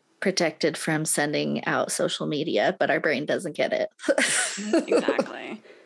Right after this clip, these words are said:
Speaker 2: And then, um, for my fiction book, my favorite one ever is The Invisible Life of Addie LaRue.
Speaker 1: Ooh, I have not read that. I'm writing all these down, just so you know. <laughs>
Speaker 2: And then since we're
Speaker 1: Invisible
Speaker 2: talking about other books, too, one last book I'll give you. It's called The Gift of Fear. I think every woman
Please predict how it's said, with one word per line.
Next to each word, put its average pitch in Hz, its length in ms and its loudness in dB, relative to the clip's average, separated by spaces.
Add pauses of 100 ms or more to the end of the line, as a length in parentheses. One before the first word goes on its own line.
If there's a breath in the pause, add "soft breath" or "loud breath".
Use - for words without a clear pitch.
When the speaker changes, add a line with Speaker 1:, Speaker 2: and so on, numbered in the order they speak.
(420 loud breath)
Speaker 2:
And 214 100 -2
then, 202 180 0
um, 196 280 2
for 226 120 -2
my 226 60 2
fiction 302 280 2
book, 285 260 2
my 226 140 2
favorite 262 280 4
one 233 160 4
ever 226 340 4
is 208 340 2
The 208 360 2
Invisible 208 380 2
Life 190 240 2
of 190 100 -6
Addie 185 260 2
LaRue. 185 480 -6 (580)
Speaker 1:
Ooh, 220 200 6
I 208 200 0
have 196 260 0 (120)
not 220 340 2
read 240 280 -2
that. - 260 -2 (100)
I'm 240 200 6
writing 226 340 4
all 175 160 2
these - 200 -2
down, - 280 -6
just - 200 -6
so 254 100 -2
you 208 80 0
know. 240 240 -6 (180)
<laughs> 359 380 0 (480 loud breath)
Speaker 2:
And 220 120 2
then 220 100 6
since 208 160 4
we're 208 60 6
Speaker 1:
Invisible 233 180 4
Speaker 2:
talking 240 220 2
about 190 400 2
other 220 320 0
books, 165 400 0
too, 180 180 2
one 180 160 2
last - 220 0
book 120 160 -4
I'll 120 60 -6
give 113 180 -6
you. 123 160 -2 (260 loud breath)
It's - 100 -4
called 214 200 0
The 196 80 -2
Gift 202 340 -2
of 220 140 0
Fear. 208 440 0
I 202 120 0
think 208 180 -2
every 196 380 2
woman 196 500 0